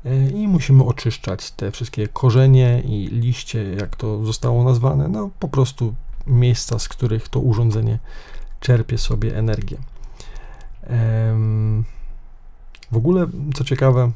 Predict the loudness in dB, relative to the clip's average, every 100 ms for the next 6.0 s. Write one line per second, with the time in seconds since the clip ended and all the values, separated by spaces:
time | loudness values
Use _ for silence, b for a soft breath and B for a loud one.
0 | -6 -8 -6 -4 -4 -2 -2 -2 -2 -6
1 | -8 -12 -12 -14 -14 -10 0 4 4 4
2 | 2 0 0 2 2 4 4 2 -2 0
3 | -2 -4 -6 -6 -2 -2 0 0 2 2
4 | 2 0 -2 0 2 0 0 0 0 0
5 | 0 0 -2 0 -2 -2 -2 0 0 -2